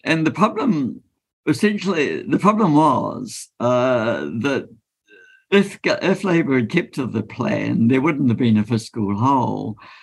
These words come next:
But, uh, as I saw it, um, the plan was never consistent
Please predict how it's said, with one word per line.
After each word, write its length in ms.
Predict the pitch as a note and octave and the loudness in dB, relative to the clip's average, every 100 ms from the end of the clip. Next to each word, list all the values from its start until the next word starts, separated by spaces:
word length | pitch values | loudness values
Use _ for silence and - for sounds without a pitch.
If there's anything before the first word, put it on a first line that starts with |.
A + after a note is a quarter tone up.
| _ _ - | _ _ -2
But, 500 | C#3+ E3 B2 - - - A#2+ D3+ | 0 0 -4 -8 -14 -12 -8 -4
uh, 300 | - D3+ D3+ | -2 -2 -2
as 240 | - C#3 B2 | -2 0 2
I 220 | D#3 F3+ | 2 2
saw 560 | D3+ - A#2+ G#2+ G#2+ | -2 -6 -4 -2 -2
it, 180 | A2+ A2+ - - | -2 -6 -10 -2
um, 560 | A2+ B2 A#2+ B2+ A#2+ - - | 0 2 2 2 0 -4 -2
the 160 | B2 | -2
plan 580 | A#2 - E3+ F3 D3 G#2+ | -2 -2 0 2 2 2
was 240 | A#2+ B2+ | 0 2
never 260 | G#2+ C4 C3 | 2 2 0
consistent 760 | A#2 A#2+ A2 C3+ - G#2+ G#2+ | -4 -4 -2 -4 -4 -4 -4